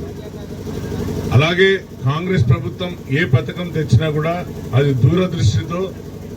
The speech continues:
సకాలం, అంటే ఏదో షార్ట్ టర్మ్ కాదు, లాంగ్ టర్మ్, అంటే చాలా దూరదృష్టితో చేసే ఈ పథకాలు మీరు అన్ని, ఏ పథకాలైనా తీసుకోండి, ఏవైనా కూడా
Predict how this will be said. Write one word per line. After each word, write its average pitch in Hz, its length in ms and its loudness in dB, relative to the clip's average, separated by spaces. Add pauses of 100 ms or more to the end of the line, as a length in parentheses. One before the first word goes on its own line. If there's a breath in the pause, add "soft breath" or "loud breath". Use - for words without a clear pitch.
(440)
సకాలం, 196 460 2 (260)
అంటే 151 260 -4
ఏదో 170 140 -4 (160)
షార్ట్ 160 260 -2
టర్మ్ 185 220 0 (100)
కాదు, 143 220 2 (680)
లాంగ్ 185 300 2
టర్మ్, 151 220 -2
అంటే 147 220 -2 (460)
చాలా 165 220 4
దూరదృష్టితో 147 760 0 (100)
చేసే 143 280 2 (160)
ఈ 135 40 4 (100)
పథకాలు 170 460 0 (720)
మీరు 147 200 6
అన్ని, 190 200 4 (320)
ఏ - 40 8
పథకాలైనా 190 760 4
తీసుకోండి, 151 440 -2 (360)
ఏవైనా 165 300 0
కూడా 160 180 2